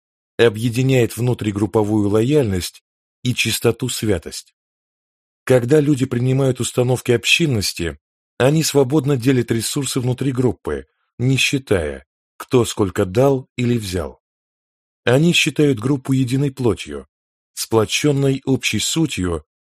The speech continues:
которую нужно охранять от осквернения. Они усиливают это ощущение единства ритуалами присоединения и слияния, физической близостью,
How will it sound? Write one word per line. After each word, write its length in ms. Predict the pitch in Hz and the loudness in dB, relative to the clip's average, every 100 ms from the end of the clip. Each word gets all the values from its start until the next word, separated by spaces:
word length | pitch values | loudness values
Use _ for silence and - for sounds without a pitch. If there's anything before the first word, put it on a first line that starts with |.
| _ _ | _ _
которую 520 | - 123 - 165 156 139 | 0 2 2 2 2 2
нужно 340 | 131 110 113 | 0 0 -2
охранять 420 | 107 107 107 104 | 0 0 0 -2
от 100 | - | -6
осквернения. 720 | - - 113 101 101 73 64 - _ _ _ _ _ _ _ - | -10 -4 -4 -2 -6 -6 -14 -20 _ _ _ _ _ _ _ 0
Они 280 | 135 151 | 2 4
усиливают 680 | 160 143 - 147 110 104 104 | 2 0 0 2 4 2 2
это 160 | 110 104 | 0 0
ощущение 600 | 101 - 104 - 107 104 | 0 -2 -2 0 0 0
единства 760 | 98 101 147 139 - 87 76 _ _ _ _ | -2 -2 -2 -4 -4 -6 -6 _ _ _ _
ритуалами 680 | - 117 117 127 123 110 107 | -2 -2 2 4 4 2 0
присоединения 1000 | 92 107 - 107 95 110 139 135 135 135 | -4 -6 -4 -4 -2 0 0 2 2 0
и 140 | - | -2
слияния, 800 | 120 - 135 127 107 76 69 65 _ _ _ _ _ _ | -6 -2 0 2 0 -2 -12 -16 _ _ _ _ _ _
физической 760 | - - 113 104 131 139 - 135 | -8 -2 -2 0 -2 -2 -2 -2
близостью, 760 | 113 107 87 80 - - 69 | 0 0 -2 -6 -12 -14 -16